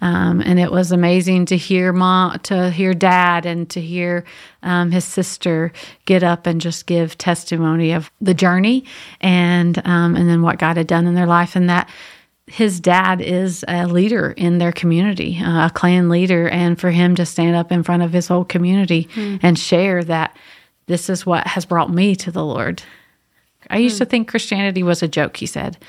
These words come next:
Speaker 1: "but now I truly know." Um, and to hear him sh-, testify that in front of his whole community, um, was just,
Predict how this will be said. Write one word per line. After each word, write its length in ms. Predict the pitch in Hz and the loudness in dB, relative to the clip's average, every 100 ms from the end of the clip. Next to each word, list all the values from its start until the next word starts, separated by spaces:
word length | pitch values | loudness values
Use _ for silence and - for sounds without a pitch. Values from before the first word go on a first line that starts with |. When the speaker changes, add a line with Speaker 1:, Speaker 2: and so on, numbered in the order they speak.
| - - | -20 -10
Speaker 1:
"but 140 | - 160 | -4 0
now 320 | 175 170 170 | 2 2 2
I 100 | 170 | -2
truly 400 | 170 - 175 170 | -4 -4 -2 -2
know." 460 | 170 - 185 190 170 - | -2 -2 -2 -2 -4 -4
Um, 460 | 185 185 185 185 190 | -2 0 0 2 2
and 300 | 185 175 180 - - - - | 2 2 0 -4 -20 -20 -2
to 120 | 185 | 0
hear 260 | 160 220 196 | 4 4 4
him 160 | 202 | 2
sh-, 140 | 170 - - | -2 -8 -2
testify 580 | 196 226 - 165 151 170 | 0 0 -2 -4 -4 -2
that 200 | 156 - | -6 -6
in 120 | 185 | -6
front 180 | 196 190 | -4 -4
of 80 | |
his 160 | 185 175 | -4 -2
whole 160 | 180 180 | -2 -2
community, 720 | - 170 170 175 170 175 170 180 | -2 -2 0 -2 -2 -2 -2 -2
um, 400 | 180 175 170 160 - - - | -2 0 -2 -4 -12 -20 -6
was 480 | 170 170 165 151 - | 0 2 2 -4 -8
just, 560 | - 175 - - - | -4 -4 -4 -14 -18